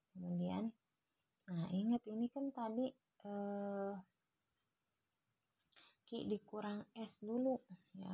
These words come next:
baru dikuadratkan. Hmm. Baru dibagi dua Q.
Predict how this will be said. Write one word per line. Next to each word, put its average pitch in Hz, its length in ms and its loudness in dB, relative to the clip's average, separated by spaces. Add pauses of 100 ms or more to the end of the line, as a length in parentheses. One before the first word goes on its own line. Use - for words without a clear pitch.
baru 185 320 0
dikuadratkan. 185 960 -4 (640)
Hmm. 165 240 -2 (800)
Baru 180 480 2
dibagi 185 560 4
dua 170 240 4
Q. - 160 -6